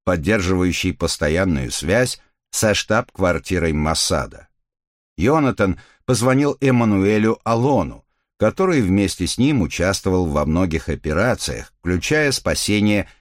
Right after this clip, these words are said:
сирийских девушек. Он сказал мне: "У меня есть для тебя одна особая работа. На этот раз это операция без убийств, нечто необычное и очень гуманное.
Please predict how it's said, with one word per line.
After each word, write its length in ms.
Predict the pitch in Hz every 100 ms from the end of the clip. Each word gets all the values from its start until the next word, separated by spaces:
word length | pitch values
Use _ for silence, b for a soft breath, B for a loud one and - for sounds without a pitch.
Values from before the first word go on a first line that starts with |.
| -
сирийских 720 | - 117 90 76 - 98 92
девушек. 580 | 113 113 60 - - _ _ _ _ -
Он 200 | 104 113
сказал 500 | - 120 120 139 76
мне: 260 | 60 - _ b b
"У 100 | -
меня 260 | 95 120 135
есть 320 | 143 151 151
для 120 | 104
тебя 300 | 104 104 113
одна 300 | 123 104 95
особая 500 | 87 - 85 76 78
работа. 580 | 78 85 80 69 - - _ _ -
На 200 | 92 95
этот 340 | 92 85 87 92
раз 280 | 113 117
это 260 | - 65 69
операция 680 | 69 85 82 92 82 - 85
без 240 | 78 82
убийств, 640 | 90 95 117 98 - - _ b b
нечто 420 | - 160 - -
необычное 760 | 95 87 85 82 135 - 110 95
и 40 |
очень 420 | 85 95 98 82 69
гуманное. 720 | 80 80 76 67 60 50